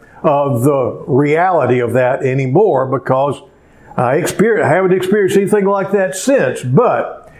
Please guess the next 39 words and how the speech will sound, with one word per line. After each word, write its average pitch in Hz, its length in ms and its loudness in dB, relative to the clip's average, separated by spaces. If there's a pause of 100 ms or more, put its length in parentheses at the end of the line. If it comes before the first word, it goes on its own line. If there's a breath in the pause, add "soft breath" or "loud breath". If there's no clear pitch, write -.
(140 loud breath)
at 139 160 2
that 185 260 2
point 190 240 2
in 180 160 0
time, 190 320 0
the 151 100 2
Lord 185 300 0
just 160 180 0
let 175 280 2
me 185 180 0
see 143 480 -2 (400 loud breath)
and, 151 180 2
and 147 220 2
to 143 160 2
showed 165 400 0
me, 120 320 0 (500 loud breath)
"Don't 156 380 2
be 196 100 4
questioning 123 1040 0
what 135 280 0
I'm 139 320 0
doing." 104 420 0 (640 loud breath)
Um, 131 560 -2 (260 loud breath)
later 160 500 2
on, 160 260 0
on, 185 580 0
no, 180 260 -2
earlier 175 540 0
on, 113 440 -2 (920 loud breath)
uh, - 60 -2
I 139 800 0
was 147 200 0
in 175 140 4
a 143 140 2
board 165 520 0
meeting 110 600 -2
at 131 180 -2
this 123 240 0
church, 151 480 0